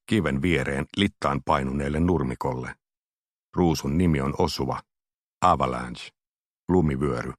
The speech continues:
Sitä viime kevät oli toden totta. Silmien takana polttelee. Hän tuntee valtavaa syyllisyyttä Emilian, eli Anskun kuolemasta.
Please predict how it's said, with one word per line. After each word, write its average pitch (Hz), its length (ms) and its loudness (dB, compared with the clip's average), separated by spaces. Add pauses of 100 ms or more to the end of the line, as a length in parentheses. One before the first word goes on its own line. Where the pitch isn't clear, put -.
(840)
Sitä 92 320 2
viime 85 340 4
kevät 78 360 2
oli 80 240 2
toden 76 320 2
totta. - 480 -4 (640)
Silmien 69 520 0
takana 71 380 0
polttelee. 65 600 -4 (880)
Hän 87 200 2
tuntee 87 440 4
valtavaa 78 580 4
syyllisyyttä 73 840 0
Emilian, 64 560 0 (220)
eli 80 220 2
Anskun 76 480 0
kuolemasta. 64 760 -2